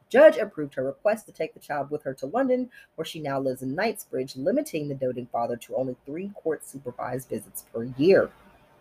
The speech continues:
On the day of the hearing, he sent a text message that said, "I've just signed the Treaty of Versailles." And it is a few days before Christmas, and he lost the case, adds John Green. He gave up his rights to his kid in return for eight hundred thousand dollars,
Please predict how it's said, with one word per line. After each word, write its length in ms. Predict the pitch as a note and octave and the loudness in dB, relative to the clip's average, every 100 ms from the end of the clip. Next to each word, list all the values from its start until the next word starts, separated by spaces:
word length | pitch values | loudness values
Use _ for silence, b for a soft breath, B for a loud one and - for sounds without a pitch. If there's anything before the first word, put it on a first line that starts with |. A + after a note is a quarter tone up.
| _ _ _ _ - B B B - | _ _ _ _ -20 B B B 2
On 120 | F3+ | 4
the 60 | |
day 200 | E3 E3+ | 8 8
of 80 | G#3 | 8
the 40 | A#3+ | 2
hearing, 320 | E3+ D3 D#3+ | 0 -2 -2
he 100 | D3+ | -6
sent 200 | - B2+ | -8 -10
a 60 | - | 0
text 260 | G#3+ A3 - | 2 2 0
message 560 | C3+ C#3 C3+ D3+ - _ b b | -4 -2 -4 -6 -14 _ b b
that 160 | D3+ D3 | -8 2
said, 180 | D3 C#3 - | 4 4 2
"I've 220 | E3 F#3 | 2 2
just 240 | A#3+ B3+ | 0 -2
signed 260 | D#3+ C#3+ C#3 | -2 -2 -4
the 60 | C#3 | -8
Treaty 360 | - D3+ C#3+ | -6 -4 -4
of 100 | C#3 | -2
Versailles." 540 | C3+ - - C3 - - _ D#3+ | -4 -4 -4 -4 -8 -18 _ -4
And 100 | D3+ | -2
it 140 | - D3 | -4 -6
is 140 | B2+ | -6
a 60 | - | -6
few 160 | G#3+ C#4 | 2 6
days 220 | A#3+ A#3+ | 6 6
before 260 | A3+ A3 G#3+ | -2 -4 -2
Christmas, 420 | B2+ - A#2+ - | -6 -6 -10 -6
and 100 | C3+ | -6
he 80 | C#3+ | -2
lost 360 | B2+ A2 - - | 0 0 -2 -12
the 40 | |
case, 320 | - E3+ E3 - | -8 -8 -8 -12
adds 240 | G#2+ - | -14 -12
John 280 | - G2 G#2 | -10 -8 -8
Green. 280 | - B1+ - _ b b b | -12 -16 -18 _ b b b
He 100 | D#3 | -2
gave 200 | D#3+ E3+ | 2 2
up 100 | G3 | 2
his 140 | C4 G#3 | 0 2
rights 240 | G3+ A3 | 0 0
to 100 | - | -2
his 160 | B3 A#3+ | -4 -4
kid 320 | - A#2+ A#2 | -4 -4 -4
in 140 | C#3+ C#3 | -6 -6
return 340 | - D3 D3 | -4 -4 -4
for 140 | - - | -6 -8
eight 200 | D3 D3+ | -8 -10
hundred 280 | D3 F3+ F3 | -8 -8 -6
thousand 340 | C#3 F#3+ B3 | -6 -4 -4
dollars, 460 | - - D3+ - | -4 -6 -6 -8